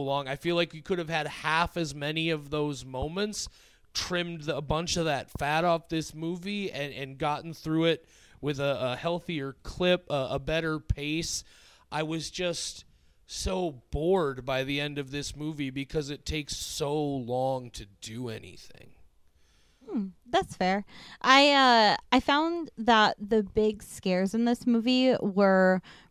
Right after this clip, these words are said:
Speaker 2: pretty unique from each other, so I didn't feel that way. Like the one where they're walking through the hall and he throws the sheet, and then there's the f-, human form there, and
Speaker 1: I
Speaker 2: then
Speaker 1: do
Speaker 2: that isn't, mm-hmm.
Speaker 1: Yeah,
Speaker 2: Oh,
Speaker 1: go
Speaker 2: I was gonna
Speaker 1: ahead,
Speaker 2: say,
Speaker 1: go
Speaker 2: it's
Speaker 1: ahead.
Speaker 2: not like the, the jump scare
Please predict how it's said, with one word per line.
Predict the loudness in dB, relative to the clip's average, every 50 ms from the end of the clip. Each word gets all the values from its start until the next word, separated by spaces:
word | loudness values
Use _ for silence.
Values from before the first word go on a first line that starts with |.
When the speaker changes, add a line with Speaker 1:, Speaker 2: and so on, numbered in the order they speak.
| _ 0
Speaker 2:
pretty | 4 8 8 8 8 8 6 4 4 4 2 0 -2
unique | -2 0 2 2 2 2 0 -2 -6 -6
from | -2 0 2 2 2
each | 0 0 -2
other, | -2 -2 0 -2 -2 -4
so | -2 0 2
I | 4 4 4
didn't | 2 2 0 -2 -4
feel | -4 -2 -2 0
that | 0 0 0 0 0
way. | 0 0 0
Like | 2 2 2 0 2 2
the | 2 2
one | 4 4 4 4 4
where | 4 4 4 4
they're | 4 4 4 6 6 6 6 4 0 -8 -20 -18 -4 6
walking | 8 8 8 8 4 0 0
through | 2 0 2 2
the | 2 2
hall | 4 4 6 6 8 6 6 4
and | 2 2 0 0
he | 0 0 0
throws | 0 2 2 2 2 0 0
the | -2 -4 -4
sheet, | -2 -2 -2 0 0 0 -2 -4 -4
and | -2 0 0 0
then | 0 0
there's | 0 -2 -2 -4
the | -4 -4
f-, | -4 -4 _ _ -12
human | -4 2 2 4 4 4 2 2 2
form | 4 4 6 6 4 2 2
there, | 2 2 4 4 4 4 2 0 -6 -16 -16 -18 -10 2
and | 4 6 6 8
Speaker 1:
I | 8
Speaker 2:
then | 8 8
Speaker 1:
do | 8 8 8 6
Speaker 2:
that | 6 6 6 2 _ 6
isn't, | 6 6 6 6 0 0 -2 _ _ _ _ _ _ _ 0
mm-hmm. | 4 4 4 4 2 -2 -10 _ -20 _ _ _
Speaker 1:
Yeah, | -6 4 8
Speaker 2:
Oh, | 10 12 12
Speaker 1:
go | 12
Speaker 2:
I | 12 10
was | 10
gonna | 10 8
Speaker 1:
ahead, | 6 6
Speaker 2:
say, | 4
Speaker 1:
go | 4
Speaker 2:
it's | 4 4 6
Speaker 1:
ahead. |
Speaker 2:
not | 6 6 6 8
like | 6 4 8 10
the, | 10 10 12 10 8 4 2
the | 6 6 6
jump | 8 8 6 6 6 4
scare | -2 -4 0 4 4 6 6 4 2 0